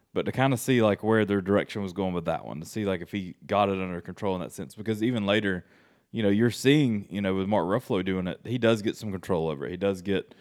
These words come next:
when he gets mad, you know, he lets him out. But, uh,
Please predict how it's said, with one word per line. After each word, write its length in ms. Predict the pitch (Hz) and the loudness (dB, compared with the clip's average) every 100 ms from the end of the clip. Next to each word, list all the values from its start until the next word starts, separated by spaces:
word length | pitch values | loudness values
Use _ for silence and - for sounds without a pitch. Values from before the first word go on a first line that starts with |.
| _ _ | _ _
when 80 | 76 | -12
he 60 | 85 | -2
gets 200 | 107 92 | -2 2
mad, 340 | 101 101 95 | 4 4 4
you 120 | 92 | 0
know, 60 | 90 | -4
he 60 | 90 | -2
lets 280 | 87 - | -4 -6
him 120 | 92 90 | -4 -2
out. 220 | 90 - _ - _ _ _ | -2 -6 _ -20 _ _ _
But, 180 | 107 95 | 0 2
uh, 280 | 87 82 | 2 0